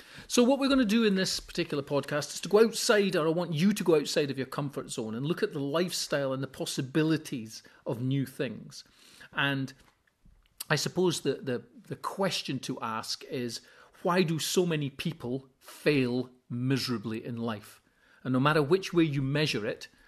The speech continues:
there's a lot of failure in life, especially when you question people one-to-one. The outward appearance might be very, very full of bravado, and the outward appearance is basically saying, "Yes, everything's absolutely fine, I have nothing to worry about."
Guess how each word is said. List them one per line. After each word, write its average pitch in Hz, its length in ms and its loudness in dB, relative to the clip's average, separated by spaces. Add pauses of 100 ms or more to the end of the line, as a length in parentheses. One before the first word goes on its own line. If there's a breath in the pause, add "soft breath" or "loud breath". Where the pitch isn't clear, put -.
(280 loud breath)
there's 127 260 -2
a 127 60 4
lot 127 200 4
of 117 80 -4
failure 127 600 0
in 113 120 -8
life, 113 300 -6
especially - 580 -2
when 214 160 -2
you 196 80 -2
question 156 400 -6
people 123 240 -4
one-to-one. 113 600 -4 (300 loud breath)
The - 220 0
outward 226 320 6
appearance 165 500 -2
might 135 200 -6
be 123 100 -10
very, 117 420 -4 (400 loud breath)
very 123 380 -4 (200)
full 160 240 0
of - 160 -2
bravado, 127 640 2
and 139 100 0
the 123 100 4
outward 147 360 0
appearance 127 460 -2
is 113 120 -6
basically 120 460 -8
saying, 123 280 -6
"Yes, 143 320 0
everything's - 360 -8
absolutely - 360 -4
fine, 254 360 4
I 120 140 0
have 113 120 -4
nothing 170 260 -4
to 226 80 -4
worry 262 180 4
about." 104 240 0